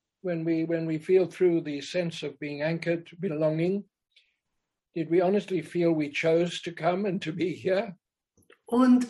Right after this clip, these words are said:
Speaker 2: wenn wir ganz verankert sind und wenn wir spüren, ich habe mich aus, freiwillig entschlossen, hier zu sein.
Speaker 1: And do I feel a part of the country where I am born, the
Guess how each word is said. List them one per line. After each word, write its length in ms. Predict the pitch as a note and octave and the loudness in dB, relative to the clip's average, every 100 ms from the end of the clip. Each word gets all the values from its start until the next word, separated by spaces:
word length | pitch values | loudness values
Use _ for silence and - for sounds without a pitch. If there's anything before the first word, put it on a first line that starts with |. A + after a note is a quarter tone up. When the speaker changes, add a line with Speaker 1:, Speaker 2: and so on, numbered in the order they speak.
| - | 0
Speaker 2:
wenn 500 | C4+ A#3 A#3 A3+ A3+ | 4 6 6 4 2
wir 180 | A#3 A#3 | 0 0
ganz 400 | A3+ A#3+ D4+ - | 0 -2 -2 -4
verankert 880 | C4+ A#3+ - F#3+ G#3+ C#4 - A#3+ - | -8 -8 -8 -6 -4 -6 -6 -8 -6
sind 460 | - G3 F#3+ F#3 | -2 0 2 0
und 260 | G3 G3 G3 | 0 -2 -2
wenn 220 | G#3 G3+ | -2 0
wir 120 | G3+ | 0
spüren, 880 | G3+ - - B3+ C4+ C#4 B3 G3+ - - - _ - | 0 -6 0 4 6 6 4 -2 -4 -16 -20 _ 6
ich 360 | D4+ D4 - | 6 6 2
habe 280 | A#3 A#3 A#3 | 2 2 4
mich 340 | A#3+ B3 - - - - - | 4 2 -2 -14 -20 -14 -2
aus, 360 | G#3 G#3 G#3 - | 0 0 -2 -8
freiwillig 760 | - G#3 A3 C#4 C4 G#3+ G3 | 0 4 6 6 6 6 6
entschlossen, 920 | G3+ G#3 - G#3+ A3+ C4 - G#3+ G3 | 4 4 4 4 4 2 -2 -2 -4
hier 360 | - A#3 C#4 C#4 | -2 2 2 2
zu 160 | - B3 | -2 -4
sein. 600 | - F#3+ F#3 F#3 F#3 - _ _ _ _ _ _ _ _ _ - | -2 -2 -2 -2 -6 -10 _ _ _ _ _ _ _ _ _ -8
Speaker 1:
And 180 | E3+ E3+ | -2 4
do 140 | G3 | 6
I 100 | G#3 | 6
feel 280 | - G#3 F#3 | 2 2 2
a 60 | E3+ | 2
part 480 | F3 F#3+ E3+ E3+ | 0 0 0 -4
of 120 | C#3+ C3+ - | -8 -8 -4
the 140 | C3+ C3 | -6 -4
country 340 | E3 D#3+ E3+ | -4 -4 -4
where 260 | D3+ D3 C#3+ | -2 0 0
I 180 | C#3+ C#3+ | 0 -2
am 160 | C#3+ | -6
born, 420 | D#3 E3+ E3 D3 | 0 2 2 -2
the 140 | C3 | -6